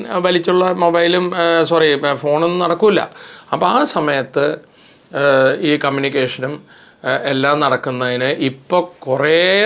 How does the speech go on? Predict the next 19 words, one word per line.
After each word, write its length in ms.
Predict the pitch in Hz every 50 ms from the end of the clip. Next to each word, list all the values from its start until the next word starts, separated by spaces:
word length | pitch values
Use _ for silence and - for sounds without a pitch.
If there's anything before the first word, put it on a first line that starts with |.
| 220 214
നമുക്ക് 300 | 208 180 165 143 160 156 170 - - - - - - - - - _ 160
ഈ 100 | 147 151 151 147 139 139 - - - _ 139
എല്ലാം 220 | 131 139 147 151 156 160
വയർലെസ് 400 | 156 139 131 131 135 139 135 -
ആയതുകൊണ്ടും 600 | 160 147 143 135 127 139 131 131 127 127 156 175 165 - -
നമുക്ക് 220 | 160 156 147 165 156
നമ്മുടേതായിട്ടുള്ള 580 | 160 151 151 147 151 151 151 151 151 147 147 147
എൻക്രിപ്റ്റഡ് 580 | 143 139 143 131 156 - - - 160 156 - -
സിസ്റ്റം 300 | 147 135 - - 208 196 165
ഉള്ളതുകൊണ്ടും, 580 | 143 135 123 120 117 107 107 113 120 123 151 196 226 - - - - - - - - _ - 127
ഏഹ്, 280 | 131 131 131 139 135 - - 147 160
ഇതിലൊക്കെ 420 | 165 202 214 190 135 - 160 151 151 147 -
സിഗ്നൽസ് 520 | 156 135 135 143 143 139 131 - 151 143 139 139 139
വഹിക്കുന്ന 400 | 135 139 135 139 143 143 143 135
റോള് 360 | 131 123 127 131 127 117 107 - - - _ _ _ - _ _ _ _ _ _ _ _ _ _ _
വളരെ 340 | - 123 135 147 160 180 214 214
വലുതാണ്. 420 | 196 170 160 151 156 147 139 147 165 - 175
അപ്പോൾ 200 | 170 190 208 233 247 247 - - - - - - - - - _ _ _ - -
ചോദിച്ച 360 | 165 170 180 214 208 -